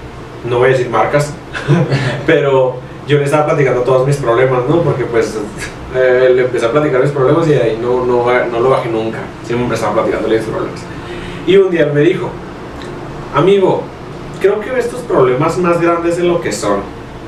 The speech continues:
Creo que te estás ahogando en un vaso de agua". Y yo de que por dentro, "¿Cómo crees? Pues eran mis problemas, o sea,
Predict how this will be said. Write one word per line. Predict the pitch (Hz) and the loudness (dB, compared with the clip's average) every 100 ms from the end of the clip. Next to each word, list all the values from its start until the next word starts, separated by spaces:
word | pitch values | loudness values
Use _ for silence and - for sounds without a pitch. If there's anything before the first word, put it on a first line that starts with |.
| 123 - - - - - - - - - - | -12 -12 -12 -14 -16 -16 -16 -16 -16 -14 -2
Creo | 131 | 0
que | 143 | 0
te | 139 | -2
estás | - - 127 | -2 -2 2
ahogando | 131 131 135 | 2 4 4
en | |
un | 135 | 4
vaso | 135 135 139 | 4 4 2
de | - | 2
agua". | - - - - - - - - - - - - - - - - - - | 0 -6 -12 -14 -14 -14 -14 -14 -14 -14 -14 -14 -14 -16 -16 -16 -14 -2
Y | 139 | 2
yo | - | 4
de | - - | 2 0
que | 107 107 107 | 0 0 0
por | 110 110 | 0 0
dentro, | 107 - - - - - - 139 | -2 -2 -4 -8 -14 -16 -14 -6
"¿Cómo | - - | 0 0
crees? | - - 151 - 226 254 - - - | 0 0 0 0 -2 -2 -6 -10 -2
Pues | 143 | 2
eran | 143 143 147 | 4 2 2
mis | 151 - 180 | 4 2 2
problemas, | - 254 180 170 214 240 165 131 | 2 2 4 2 2 -2 -2 -2
o | 113 | -2
sea, | 120 113 | -2 -4